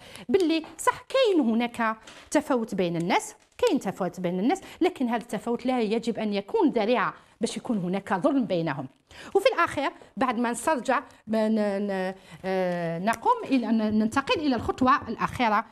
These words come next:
اللي هي الاستنتاج. وفي الاستنتاج هنايا في الخاتمة الاستنتاج ماذا نفعل؟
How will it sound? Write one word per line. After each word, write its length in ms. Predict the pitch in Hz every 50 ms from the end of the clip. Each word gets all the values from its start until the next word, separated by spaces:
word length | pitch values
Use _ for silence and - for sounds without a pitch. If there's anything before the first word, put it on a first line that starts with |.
| _ _ 226
اللي 100 | 294 -
هي 240 | - 254 247 302 339 339 - - -
الاستنتاج. 640 | 247 262 370 381 - - 247 202 - - 156 - - - - - - - -
وفي 220 | 359 392 - 427
الاستنتاج 640 | 302 - 381 381 - - 392 277 - - 185 165 -
هنايا 400 | 160 160 156 160 165 185 240 349 - - - - - - - - - - -
في 100 | - 277
الخاتمة 500 | 220 - - 170 - - 170 196 294 381
الاستنتاج 580 | - - 185 175 - - 170 170 - - 466 - - - - - - - - - - - - - - - - - - -
ماذا 240 | 285 415 392 339 285
نفعل؟ 320 | 247 - - 208 247 349